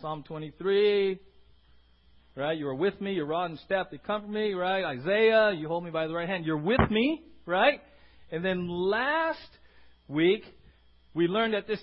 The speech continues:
transcendent God, okay, who created all, this is the, the power necessary to create the heavens and the earth, he's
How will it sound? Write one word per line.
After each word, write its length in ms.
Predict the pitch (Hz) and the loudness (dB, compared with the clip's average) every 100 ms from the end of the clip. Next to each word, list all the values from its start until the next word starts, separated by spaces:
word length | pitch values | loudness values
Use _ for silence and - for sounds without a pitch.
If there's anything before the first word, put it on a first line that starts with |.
| - | -6
transcendent 720 | 247 233 - 294 302 285 202 | -6 -6 -2 -2 -2 -6 0
God, 440 | 247 185 170 247 - - _ - | 2 4 2 0 -6 -18 _ -14
okay, 420 | 165 180 180 233 196 | -8 -4 -2 -2 -4
who 100 | 185 | -6
created 540 | 220 220 311 330 247 | -4 -2 0 2 0
all, 280 | 220 302 220 | 0 -2 -4
this 120 | 214 | -10
is 60 | 190 | -14
the, 100 | 143 - - | -16 -12 -10
the 80 | |
power 640 | - - - 311 226 240 311 - - | -8 -4 -2 2 2 2 0 -8 -8
necessary 460 | 214 269 240 254 240 | -4 -2 -4 -4 -4
to 80 | 220 | -4
create 260 | 240 247 | -6 -4
the 80 | 220 | -2
heavens 220 | 254 285 | -4 -4
and 100 | 285 | -2
the 80 | 226 | 0
earth, 180 | 220 262 - - - | 2 0 -6 -20 -18
he's 260 | - 240 214 | -6 -4 -4